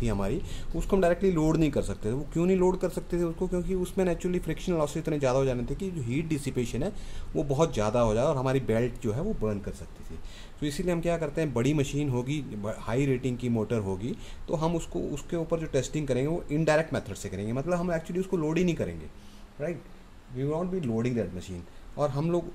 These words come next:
उसके losses find out करेंगे बिना actually loading के। तो अगर आप losses अगर हमें मिल जाएँ तो input output से हम लोग efficiency निकाल सकते हैं, right? So इस indirect method में हम लोगों के पास दो बहुत important methods होते हैं,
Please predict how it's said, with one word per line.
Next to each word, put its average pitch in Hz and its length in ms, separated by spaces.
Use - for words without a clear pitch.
उसके 139 220
losses 160 420
find 135 220
out 139 160
करेंगे 131 240
बिना 135 300
actually 135 260
loading 90 320
के। 80 100
तो 147 60
अगर 160 120
आप 156 220
losses 123 320
अगर 156 220
हमें 160 180
मिल 160 200
जाएँ 135 280
तो 156 80
input 175 320
output 180 340
से 185 200
हम 175 160
लोग 170 180
efficiency 170 420
निकाल 180 300
सकते 139 280
हैं, 98 120
right? - 200
So 165 80
इस 165 200
indirect 160 400
method 156 340
में 156 60
हम 147 180
लोगों 156 140
के 156 80
पास 160 180
दो 143 140
बहुत 123 220
important 131 580
methods 110 400
होते 101 260
हैं, 147 180